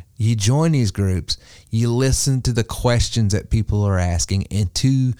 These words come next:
the ones that you can bring value to and answer you answer and you establish yourself as someone who can be trusted, an authority, a, a familiar voice that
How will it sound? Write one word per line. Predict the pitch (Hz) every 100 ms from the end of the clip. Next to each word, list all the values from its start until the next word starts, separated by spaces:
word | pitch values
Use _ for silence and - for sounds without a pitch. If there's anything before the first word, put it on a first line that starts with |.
| - - -
the | 107
ones | 104 113 127 127 110
that | 98 117
you | 110
can | 113 104
bring | 107 101 95
value | 95 98 104 101
to | - 95 90
and | 90 -
answer | 104 110 113 95 - 90 87 - - _
you | 101 101
answer | - 95 95 82 - - -
and | - 104
you | 107
establish | 98 - 113 117 120 117 -
yourself | 101 90 90 90 87 - - - -
as | 95
someone | 120 110 101
who | 101
can | - 90
be | 87
trusted, | - - 101 90 - 85
an | 90
authority, | 87 - 101 104 90 82 -
a, | 85 82
a | -
familiar | - 98 90 104 117 110
voice | 90 87 101 90 82 -
that | 92 -